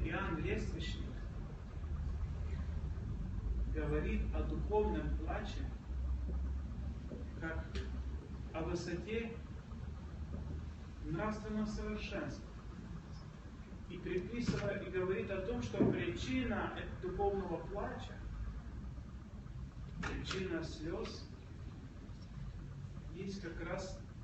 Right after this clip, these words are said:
печаль о Боге. А есть ли у нас настоящая печаль о Боге?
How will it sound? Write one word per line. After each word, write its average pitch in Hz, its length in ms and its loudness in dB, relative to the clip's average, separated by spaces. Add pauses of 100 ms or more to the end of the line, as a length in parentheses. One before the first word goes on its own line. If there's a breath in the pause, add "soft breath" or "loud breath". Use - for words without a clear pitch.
(220)
печаль 180 480 0
о - 220 -4
Боге. - 300 -2 (1500)
А 147 100 2
есть 262 460 2
ли 233 80 0
у 226 140 2
нас 208 360 2
настоящая 185 840 0
печаль 185 500 0
о 185 60 0
Боге? - 360 -2